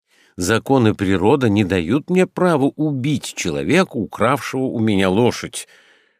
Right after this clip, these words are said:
потому что... с естественной точки зрения эта лошадь столько же принадлежит мне, как и ему. Если же я имею такое право,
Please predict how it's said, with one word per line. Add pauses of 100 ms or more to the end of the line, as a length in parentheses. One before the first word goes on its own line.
потому
что... (520)
с
естественной
точки
зрения
эта
лошадь
столько
же
принадлежит
мне,
как
и
ему. (1000)
Если
же
я
имею
такое
право,